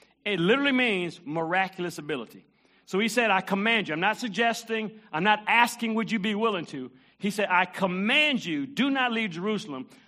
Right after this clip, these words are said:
until this power comes upon you, till you're empowered from heaven." He said, "When it happens, you're gonna receive power, dunamis, miraculous ability, when the Holy Spirit comes on you.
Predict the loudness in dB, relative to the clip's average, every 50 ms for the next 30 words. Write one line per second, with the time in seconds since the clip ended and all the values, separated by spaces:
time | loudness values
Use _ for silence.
0 | -8 -6 -4 -2 -2 0 0 -2 -4 -6 -10 -10 -2 2 4 6 6 6 6 4
1 | 2 0 -2 0 0 0 0 0 -2 -4 -4 -4 -2 -2 -2 -4 -4 -6 -6 -4
2 | -2 -2 -2 -2 -2 -2 -4 -4 -6 -6 -2 0 2 2 2 2 -2 -4 -4 -6
3 | -6 -6 -2 -2 -2 -2 -2 -6 -12 -16 -18 _ _ _ _ _ _ _ _ _
4 | -2 0 0 2 0 2 2 2 2 2 2 2 4 4 4 4 2 0 -4 -4
5 | -4 -4 -2 -2 0 0 -2 -2 -4 -4 -4 -2 -2 -2 -4 -6 -8 -6 -2 0
6 | 2 4 2 2 0 -2 -4 -6 -8 -8 -8 -6 -4 -2 0 0 2 0 0 -2
7 | -4 -6 -8 -16 -20 _ -6 -4 -2 0 2 2 2 2 0 -2 -4 -4 -4 -4
8 | -6 -6 -4 -4 -4 -4 -6 -8 -10 -12 -12 -14 _ _ _ _ _ _ -6 -4
9 | -4 -2 0 0 2 2 0 0 -2 -2 -2 -2 -2 -2 -4 -4 -4 -4 -4 -4
10 | -4 -6 -6 -8 -10 -12